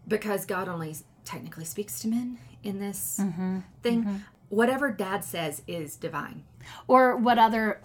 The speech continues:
Speaker 2: men talk about
Speaker 1: Mm-hmm.
Speaker 2: with dad,
Speaker 1: Right.
Speaker 2: right, would also, so be seen to be coming from
Speaker 1: Right.
Speaker 2: God and Jesus, right? So it's all ordained
Speaker 1: Mm-hmm.
Speaker 2: by God.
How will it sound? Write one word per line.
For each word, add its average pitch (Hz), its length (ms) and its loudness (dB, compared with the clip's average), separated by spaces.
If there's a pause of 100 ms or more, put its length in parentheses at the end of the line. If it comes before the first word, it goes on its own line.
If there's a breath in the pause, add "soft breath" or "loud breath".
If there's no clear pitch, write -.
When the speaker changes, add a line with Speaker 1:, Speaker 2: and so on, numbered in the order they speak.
(100)
Speaker 2:
men 202 360 4
talk - 280 -2
about 165 440 2 (220)
Speaker 1:
Mm-hmm. 170 280 -2 (480)
Speaker 2:
with 214 320 0
dad, 139 360 2 (220)
Speaker 1:
Right. 160 160 0
Speaker 2:
right, 196 260 4 (400 loud breath)
would 208 180 6
also, 185 380 6 (140)
so 185 240 2
be 185 180 2
seen 240 400 2
to 190 200 0
be 185 280 2
coming 190 520 0
from 160 440 -2 (320)
Speaker 1:
Right. 175 100 2
Speaker 2:
God 175 280 8
and 165 140 -2
Jesus, 160 640 -4
right? 170 240 -2
So 220 180 2
it's - 140 2
all 269 340 12 (480 loud breath)
ordained 202 840 4
Speaker 1:
Mm-hmm. 196 680 -4
Speaker 2:
by 170 560 6
God. 233 320 8